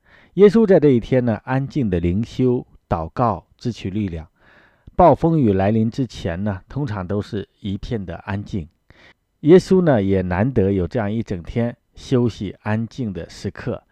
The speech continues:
然而在耶稣休息的一天当中呢，祭司、长老和那些文士、法利赛人呢，都没有休息，他们乃是竭力地策划一个阴谋，在等待机会将耶稣除掉。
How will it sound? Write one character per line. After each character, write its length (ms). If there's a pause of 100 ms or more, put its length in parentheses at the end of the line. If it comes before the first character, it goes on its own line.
(360)
然 160
而 100
在 120
耶 180
稣 180
休 260
息 160
的 200
一 120
天 220
当 180
中 180
呢， 140 (380)
祭 260
司、 460 (300)
长 260
老 200
和 200
那 100
些 160
文 320
士、 300
法 220
利 80
赛 200
人 200
呢， 120 (300)
都 140
没 100
有 160
休 220
息， 260 (400)
他 140
们 160
乃 160
是 260 (380)
竭 300
力 200
地 160
策 260
划 220
一 80
个 100
阴 280
谋， 280 (280)
在 280 (280)
等 200
待 160
机 220
会 240 (160)
将 260
耶 140
稣 240
除 220
掉。 260